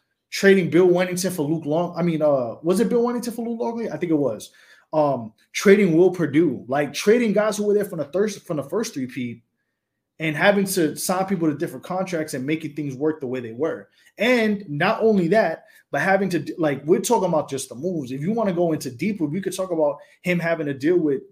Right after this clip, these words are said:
granted, I know Michael Jordan is the greatest player ever,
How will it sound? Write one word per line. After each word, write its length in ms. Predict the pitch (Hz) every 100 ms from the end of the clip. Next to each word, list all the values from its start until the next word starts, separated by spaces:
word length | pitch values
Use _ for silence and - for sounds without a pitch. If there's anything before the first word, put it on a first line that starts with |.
| 131
granted, 400 | 117 175 196 147
I 60 | 135
know 160 | 165 151
Michael 300 | 160 156 131
Jordan 220 | 147 139
is 60 |
the 60 | 120
greatest 320 | 120 139 131
player 220 | 123 120
ever, 340 | 180 170 180